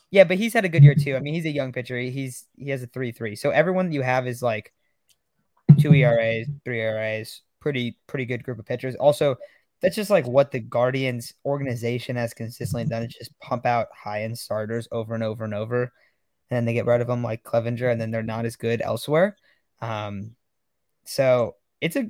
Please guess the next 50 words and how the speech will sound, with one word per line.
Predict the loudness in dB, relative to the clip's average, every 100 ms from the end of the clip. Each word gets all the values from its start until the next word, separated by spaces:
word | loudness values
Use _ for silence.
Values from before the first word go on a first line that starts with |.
| -2
it's | -2
a | -2
good | 0 -2
test. | 0 -2 -2 -2
I'm, | -2
I'm | 0 -2 -2
excited | -2 -2 -2
to |
see. | -4 0 2
And | 2
then | 2
on | 2
the | 2
Padres | 2 2 0
side | 2 2
too, | 2 -4 -6 _ _ _ 2
it, | 4 6
it's, | 2 0
it | -2 0
should | 2
be | 4
a | 4
lo-, | 4 2
this | 2 0
should | 0
be | 0
a | 0
relatively | 2 2 0 -2 0
low-scoring | 0 0 -2 -4 -4
series, | -4 -4 -4
actually. | -8 -8 -12 -14 -12 -4
Like, | -2
so | 0
this | 0 2
is | 0
one, | 0 0
like, | 0 -2 -4 _ _ _
if | -2 0
the | 4
offense | 4 2 -4
doesn't | -4 0
go | 4
out | 4 4
there | 2
and | 0
explode, | -6 -10 0 2 2
it's | -2 -4
not | -2 -2
really | -2 -2
a, | -4